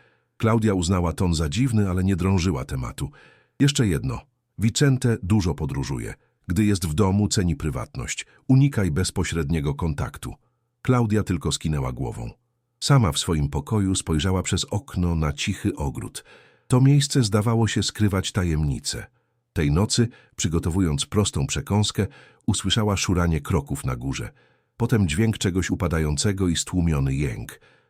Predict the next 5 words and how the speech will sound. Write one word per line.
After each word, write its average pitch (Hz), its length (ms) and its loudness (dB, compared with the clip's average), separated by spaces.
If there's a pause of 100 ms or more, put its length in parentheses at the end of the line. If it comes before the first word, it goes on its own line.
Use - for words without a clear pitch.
(120)
To 147 140 0
był 113 440 2
dziecięcy 69 600 -2
głos. 62 560 -6 (460)
„Miguel”, 57 640 -6